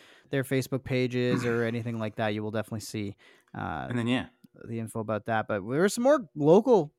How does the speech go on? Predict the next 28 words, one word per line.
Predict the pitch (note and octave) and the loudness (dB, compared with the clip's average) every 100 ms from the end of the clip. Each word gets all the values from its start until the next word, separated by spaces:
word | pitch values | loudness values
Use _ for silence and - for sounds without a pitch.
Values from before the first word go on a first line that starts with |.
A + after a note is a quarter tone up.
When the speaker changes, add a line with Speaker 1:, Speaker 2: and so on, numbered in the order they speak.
| _ _ - | _ _ -2
Speaker 1:
uh, | B2+ A#2+ - | 0 0 -2
sprint | - D3 C3 | -2 -2 0
car | C3 | 0
news, | A2+ A#2+ D3+ | 0 0 -2
some | - C3 | -4 -4
crate | - G#3 C#4+ | 2 2 2
sprint | - D#3 A2 | 0 -2 0
news, | A2 G#2 A#2+ C3 - - - - | -2 -2 -2 -6 -16 -20 -20 -6
as | C3 C3 C3 | -2 0 -2
Brent | - D#3 F#3+ | 0 2 2
Bigelow | D#3+ G#3+ B3 D3+ | 4 4 6 6
has | C#3 | 6
been | B2+ C3+ | 2 -4
tapped | - D3 C#3 C3 - | -2 0 0 0 -6
to | |
drive | B2 B2 B2+ B2 A#2+ | -4 0 2 2 0
for | - - B2+ B2 B2 B2 B2 A#2+ | -4 -6 -2 2 2 2 2 0
Mike | A#2+ B2 A#2+ | 0 -2 -2
Bowman | B2+ B2+ A#2+ | -2 0 0
Racing | A#2 B2+ C3+ D3 D#3+ | 0 -2 -2 -4 -4
in | C3 B2 A#2 A#2 | -4 -4 -4 -4
the | A2+ | -4
crates. | G#2+ - A#2+ D#3 G#3 - | -6 -4 0 0 -2 -8
So | - - A2+ | -10 -4 -2
he'll | A#2+ | -2
be | A#2+ | -4
taking | A#2 B2 B2 | -6 -4 -4
over | A#2 A#2 | -2 -2